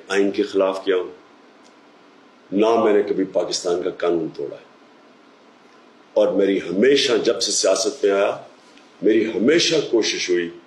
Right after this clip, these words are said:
कि मैं जो भी अपनी जद्दोजहद करूं, वो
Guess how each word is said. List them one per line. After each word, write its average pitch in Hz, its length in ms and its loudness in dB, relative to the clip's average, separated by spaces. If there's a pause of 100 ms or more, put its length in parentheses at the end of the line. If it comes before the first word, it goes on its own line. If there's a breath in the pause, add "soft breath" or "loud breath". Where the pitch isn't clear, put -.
(600)
कि 101 80 2
मैं 107 260 4
जो 175 260 2
भी 196 120 4
अपनी 175 220 2
जद्दोजहद 123 640 2
करूं, 90 240 2 (680)
वो 101 100 2